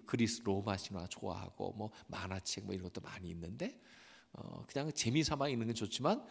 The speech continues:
그거에 혹하면 참 문제가 됩니다. 우상들의 이야기예요. 헬라의 모든 신들이 사는 곳에서 그리 멀리 떨어지지 않은 곳, 그 영향 가운데 있었습니다. 히랍 세계 전체는 그 우상 문화 가운데 있었어요.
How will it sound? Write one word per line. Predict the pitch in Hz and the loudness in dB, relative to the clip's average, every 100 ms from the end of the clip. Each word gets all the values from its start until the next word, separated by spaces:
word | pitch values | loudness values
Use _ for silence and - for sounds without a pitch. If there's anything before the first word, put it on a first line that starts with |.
| - | -10
그거에 | - 107 98 | -4 4 4
혹하면 | - - - - 98 | 4 -4 -4 -2 0
참 | 92 | 0
문제가 | 92 92 - - | 0 -2 -4 -4
됩니다. | - - - - - - - _ _ _ | -6 -6 -8 -8 -12 -14 -20 _ _ _
우상들의 | 117 117 120 117 123 131 | 0 2 2 0 0 -2
이야기예요. | 131 113 - - - - - _ _ _ - - - - | -2 -6 -10 -14 -14 -16 -18 _ _ _ -20 -20 -8 4
헬라의 | 185 170 165 | 8 8 6
모든 | 110 104 135 156 185 | 2 8 10 12 10
신들이 | 175 175 156 151 | 8 0 2 2
사는 | - 139 135 | 2 -2 -2
곳에서 | 113 113 123 226 - - | 0 2 4 4 2 -12
그리 | - 110 107 | -4 2 4
멀리 | 98 90 - | 2 0 -4
떨어지지 | 131 123 - - 110 | -4 -4 -6 -8 -8
않은 | 90 82 | -8 -4
곳, | 120 110 - - - | -2 -2 -4 -18 -4
그 | - 151 104 | 6 6 6
영향 | 92 117 113 | 2 0 -2
가운데 | 117 110 104 | -4 -6 -4
있었습니다. | 104 - - - 113 - - - _ | -4 -4 -6 -8 -14 -16 -18 -20 _
히랍 | - 247 208 | -4 2 4
세계 | - 190 | 4 2
전체는 | 170 165 185 214 233 - | 2 2 4 4 2 -4
그 | - | 2
우상 | 151 - 143 - 135 | 2 4 4 4 2
문화 | 120 101 | 0 0
가운데 | - - 110 - | -2 -6 -4 -6
있었어요. | - - - - - | -4 -4 -6 -10 -18